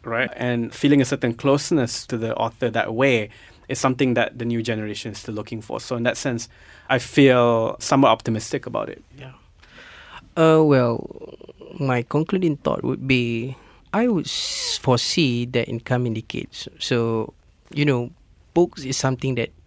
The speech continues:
Speaker 2: has to be celebrated, and it will be celebrated by more people, more readers. And at the same time, I think this is the most important part. We can see that's the number of serious booksellers coming in into the industries. And they are not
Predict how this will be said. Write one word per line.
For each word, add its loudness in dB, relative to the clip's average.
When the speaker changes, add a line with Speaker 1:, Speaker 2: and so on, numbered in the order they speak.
Speaker 2:
has -10
to -2
be -4
celebrated, -2
and -4
it -2
will 2
be -4
celebrated 0
by -2
more -4
people, -2
more 2
readers. -4
And 0
at 0
the 0
same 2
time, 0
I -12
think -2
this 0
is -4
the 2
most -2
important -6
part. -4
We 0
can -2
see -2
that's 0
the 0
number 0
of -4
serious -2
booksellers -4
coming -2
in 2
into 0
the 0
industries. -6
And 6
they 6
are 4
not 2